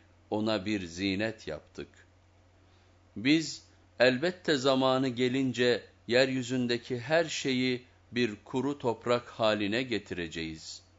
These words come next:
Yoksa sen sadece Ashab-ı Kehf ve Ashab-ı Rakim'i mi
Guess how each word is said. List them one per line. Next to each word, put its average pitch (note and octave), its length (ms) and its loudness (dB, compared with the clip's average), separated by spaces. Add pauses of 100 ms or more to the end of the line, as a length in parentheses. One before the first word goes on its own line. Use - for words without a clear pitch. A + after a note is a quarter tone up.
(400)
Yoksa D3 420 0
sen D3 560 4
sadece C#3 640 4
Ashab-ı B2+ 720 2
Kehf B2+ 320 -2 (480)
ve A#2 160 4
Ashab-ı A#2 720 0
Rakim'i A#2 600 -2
mi B2 260 -2